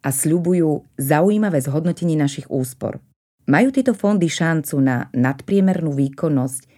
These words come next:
atraktívne zhodnotenie a schopnosť odolávať krízam? O tom, čo znamená zelené investovanie – a či je pre nás novou a zaujímavou cestou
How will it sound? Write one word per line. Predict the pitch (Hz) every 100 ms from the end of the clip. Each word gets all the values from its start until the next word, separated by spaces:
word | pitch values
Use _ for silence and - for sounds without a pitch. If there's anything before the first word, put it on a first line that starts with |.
| _ _ _
atraktívne | 139 156 170 - 180 160
zhodnotenie | 139 147 156 156 165 156 151 -
a | 135
schopnosť | 131 - 147 - 175 165 -
odolávať | 139 143 147 151 -
krízam? | - 123 120 151 156 151 - _ _ _ _
O | 165
tom, | - 160 160 214 - _ -
čo | 294
znamená | 285 220 247 247 185 135
zelené | 127 151 156 139 -
investovanie – | 110 120 117 - 127 127 139 151 196 - _ _
a | - 160
či | - 175
je |
pre | 170 175
nás | 175 156 135 - _ 131
novou | 135 127 120 123 143 202 - -
a |
zaujímavou | 127 131 143 202 196 180 147 143
cestou | 185 190